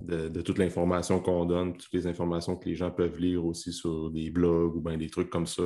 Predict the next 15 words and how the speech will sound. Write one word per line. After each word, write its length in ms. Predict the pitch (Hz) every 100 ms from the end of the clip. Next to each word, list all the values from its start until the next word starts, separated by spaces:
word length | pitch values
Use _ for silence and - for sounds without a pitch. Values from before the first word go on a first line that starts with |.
| 87
puis 120 | -
de, 200 | 85 82 -
de 80 | 82
tirer 280 | - 85
leurs 200 | 85 85
propres 240 | - 87 85
conclusions, 560 | 85 - 85 90 92
là. 100 | 82 82
Fait 100 | - 80
que 40 |
c'est 140 | -
un 60 | 82
peu 160 | - 87
ça 160 | 95
le 160 | 78